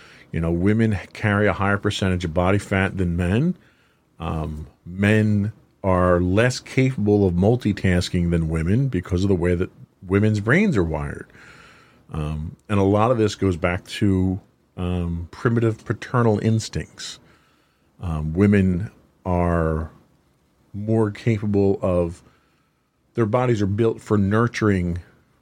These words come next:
um, babies. Um, so the perception is, "Well, you're more fragile as a result of that." And, I,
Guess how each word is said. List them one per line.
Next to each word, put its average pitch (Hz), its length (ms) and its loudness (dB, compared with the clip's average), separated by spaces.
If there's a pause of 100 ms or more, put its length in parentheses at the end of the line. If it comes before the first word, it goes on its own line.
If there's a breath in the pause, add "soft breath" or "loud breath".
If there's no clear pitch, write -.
(300)
um, 80 400 -2
babies. - 640 0 (680 soft breath)
Um, 85 460 2
so 98 260 0
the 92 140 -2 (160)
perception 123 520 0
is, 95 200 2
"Well, 110 200 0
you're 110 180 0
more 107 180 2
fragile 92 600 0
as 87 140 -2
a 85 60 -4
result 90 360 0
of 82 100 -4
that." 76 280 -6 (720 soft breath)
And, 87 500 2 (320)
I, - 160 -10